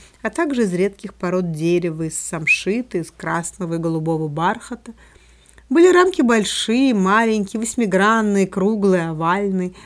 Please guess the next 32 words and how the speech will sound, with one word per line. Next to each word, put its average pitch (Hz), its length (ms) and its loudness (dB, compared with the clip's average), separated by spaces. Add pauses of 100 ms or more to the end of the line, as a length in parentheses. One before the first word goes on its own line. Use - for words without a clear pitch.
(180)
Некоторые 208 520 0
из 214 60 -2
них 226 180 0
стоили 220 300 0
целого 220 400 0
состояния. 202 880 -2 (1080)
Другие 254 420 -2
были 254 180 6
куплены 208 420 -2
по 170 100 -4
дешевке 190 480 -4
в 175 40 -8
магазине. 180 720 -2 (240)
Однако 233 460 2
для 208 160 6
этих 214 220 0
верующих 226 540 0
душ 247 360 -4
все 269 340 0
они 285 220 0
сливались 202 600 -2
в - 60 -10
единое 180 500 0
целое 247 520 -2
и 226 120 -4
вызывали 262 420 0
у 277 60 -4
хранительниц 214 720 -4
сверхъестественных 180 920 -8
сокровищ 208 680 -6
ощущение 165 680 -8
восторга. 180 680 -12